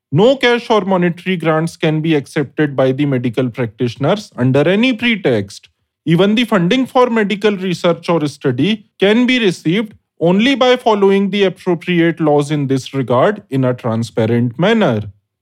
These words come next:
According to the court, the regulation further lays down corresponding action or sanction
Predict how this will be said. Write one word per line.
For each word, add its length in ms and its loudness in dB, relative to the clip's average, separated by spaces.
According 480 2
to 160 0
the 160 0
court, 340 0
the 140 0
regulation 680 0
further 400 0
lays 380 -2
down 420 0
corresponding 760 0
action 400 0
or 140 0
sanction 680 -4